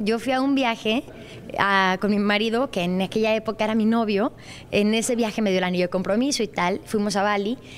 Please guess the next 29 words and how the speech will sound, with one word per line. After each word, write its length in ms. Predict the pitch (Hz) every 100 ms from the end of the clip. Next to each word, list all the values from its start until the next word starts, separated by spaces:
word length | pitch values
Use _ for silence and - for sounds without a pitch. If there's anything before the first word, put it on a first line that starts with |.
| -
y 120 | 202
parte 340 | 202 226 233 254
del 200 | 240 220
viaje 520 | 233 220 - 208 294 -
era 240 | 175 190 202
un 80 |
paseo 380 | 196 196 - 175
en 140 | 180 190
elefante, 460 | 202 208 320 - - - - - -
que 80 | 196
a 80 | 185
mí 80 |
me 120 | 240 311
parecía 300 | 196 190 226
espectacular, 680 | - - 180 - 185 226 -
porque 200 | - 185
la 120 | 185
verdad 140 | 180 208
es 60 |
que 100 | -
no 100 | 226
le 100 | 226
veía 200 | 208 196
nada 260 | 208 208 214
de 80 | 202
malo. 240 | 208 214 - - - - - - - - - - -
Hasta 240 | 233 262
que 140 | 247 247
bajamos 560 | 247 285 277 349 -